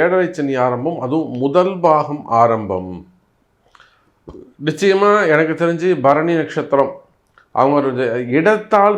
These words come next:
பிரச்சனை, இடப்பிரச்சனைகள், ஒரு போய் ஒரு தேவையில்லாத ஒரு பூமியை தொட்டு இருப்பாங்க. அந்த பூமி அவங்கள பெரிய இடதோஷத்தை ஏற்படுத்தியிருக்கும். மிகப்பெரிய அந்த பூமியினால ஒரு சாபங்கள் ஏற்பட்டிருக்கும். அதுலேருந்து டோட்டலா இவங்க கூட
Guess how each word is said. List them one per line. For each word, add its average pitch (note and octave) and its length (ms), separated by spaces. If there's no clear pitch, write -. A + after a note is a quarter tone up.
பிரச்சனை, D3+ 360
இடப்பிரச்சனைகள், C#3+ 760
ஒரு C3+ 160
போய் F#3+ 180
ஒரு D3+ 160
தேவையில்லாத E3 580
ஒரு D3 160
பூமியை E3 320
தொட்டு C3 200
இருப்பாங்க. A2+ 340
அந்த D3 180
பூமி A3+ 300
அவங்கள F3 240
பெரிய G#3+ 200
இடதோஷத்தை G3+ 600
ஏற்படுத்தியிருக்கும். D#3 840
மிகப்பெரிய D#3+ 520
அந்த C#3 120
பூமியினால E3 500
ஒரு A#2+ 180
சாபங்கள் B2+ 560
ஏற்பட்டிருக்கும். G2+ 600
அதுலேருந்து D3 420
டோட்டலா G3+ 600
இவங்க B2 320
கூட E3+ 140